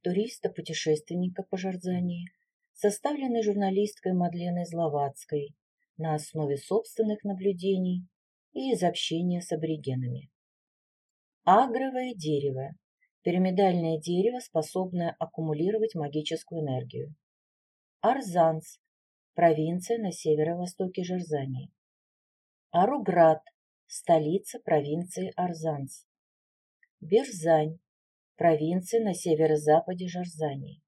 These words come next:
Бархун. Маг-убийца. Таких типов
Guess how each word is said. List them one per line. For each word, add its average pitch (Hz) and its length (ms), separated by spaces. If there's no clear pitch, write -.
Бархун. 196 760
Маг-убийца. 175 1120
Таких 185 520
типов 156 420